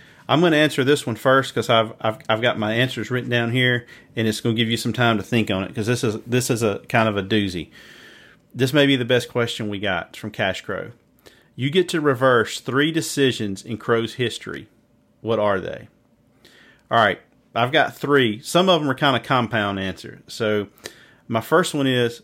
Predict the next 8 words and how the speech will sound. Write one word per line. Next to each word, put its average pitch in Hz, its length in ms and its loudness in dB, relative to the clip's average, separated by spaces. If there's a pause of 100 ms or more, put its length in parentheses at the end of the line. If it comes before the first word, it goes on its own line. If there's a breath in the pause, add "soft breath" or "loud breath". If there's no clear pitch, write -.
(140)
I 110 100 -2
do 120 160 -4
not 135 220 0
release 135 340 -2
By 120 200 0
Your 120 160 0
Side. 98 520 -2 (600 soft breath)
Instead, 120 800 2